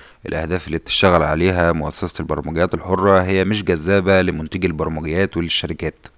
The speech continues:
وبدأ اتنين من المبرمجين هم بروس برينز وإيريك ريموند إنهم يصيغوا مبادئ مبادرة المصدر المفتوح.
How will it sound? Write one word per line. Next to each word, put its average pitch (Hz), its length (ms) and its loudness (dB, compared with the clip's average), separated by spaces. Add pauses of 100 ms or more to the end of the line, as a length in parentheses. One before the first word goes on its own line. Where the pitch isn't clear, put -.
وبدأ 95 320 0
اتنين 92 320 -2
من 87 180 -2
المبرمجين 82 920 -2
هم 85 300 -6 (500)
بروس 78 300 -8
برينز 90 420 -4
وإيريك - 440 -6
ريموند 95 580 -2 (360)
إنهم 87 600 -2
يصيغوا 95 640 0
مبادئ 85 540 -2
مبادرة 85 480 -4 (200)
المصدر 85 420 -4
المفتوح. 78 640 -8